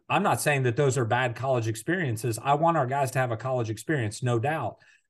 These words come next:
But I want their college to experience, experience to revolve around being the best player, being the best person,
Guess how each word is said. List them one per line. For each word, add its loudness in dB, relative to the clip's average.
But 2
I 6
want 2
their 2
college 0
to 2
experience, -2
experience 0
to 2
revolve 2
around -2
being 4
the 2
best 0
player, 2
being -4
the -4
best -6
person, 0